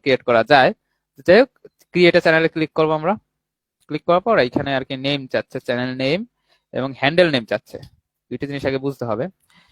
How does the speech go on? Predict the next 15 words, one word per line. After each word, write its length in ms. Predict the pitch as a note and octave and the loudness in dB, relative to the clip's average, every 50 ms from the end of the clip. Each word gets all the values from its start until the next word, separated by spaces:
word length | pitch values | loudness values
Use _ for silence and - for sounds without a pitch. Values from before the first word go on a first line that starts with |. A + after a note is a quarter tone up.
| _ _ _ _ _ - - | _ _ _ _ _ -4 -2
আহ, 180 | G#2 G#2+ G#2 A2 A#2 | 0 0 0 0 0
যেরকমটা 500 | C#3 C#3+ D3 D#3 D#3+ E3 D#3+ D#3 E3 D#3 D#3 D#3 D3+ - - - - | 2 2 4 4 2 2 2 4 4 6 6 6 4 2 0 -6 -2
Facebook-এ 420 | - D3 C#3+ C#3+ D#3 E3 - F3+ E3 D#3+ | -2 -2 -2 -2 -6 -4 0 2 2 2
আমরা 140 | D#3+ D#3+ D3+ D3 | 2 2 2 2
ইউজার 260 | D3 D3+ D3 E3 D#3+ E3 | 2 2 2 2 0 0
নেম 100 | E3 E3 D#3 | -4 -6 -6
দিছিলাম 320 | D3+ - - E3+ F3+ F#3 G3 A3 C4 | -8 -8 -2 -2 -2 -2 0 0 0
না, 80 | G#3+ G#2 - - _ _ _ - - | 0 0 -2 -6 _ _ _ -14 -14
আপনার, 320 | - A#2+ A2+ G#2+ A2 A2 G#2+ - - - - | -12 -8 -4 -2 -2 -2 -2 -4 -8 -6 -4
আহ, 180 | G2+ G2+ G2+ G2 - G#2+ | -2 -2 -2 -4 -4 -4
বলতে 180 | G#2+ G#2+ - G#2+ | -4 -4 -4 -4
পারেন 180 | A2 A2 A2 A2 - | -4 -4 -4 -6 -8
যে 60 | - A#2 A#2+ | -8 -6 -6
ইউনিক 240 | B2 B2 B2 A#2 - A#2+ | -6 -8 -8 -6 -6 -6
একটা 160 | - _ A#2 | -4 _ -2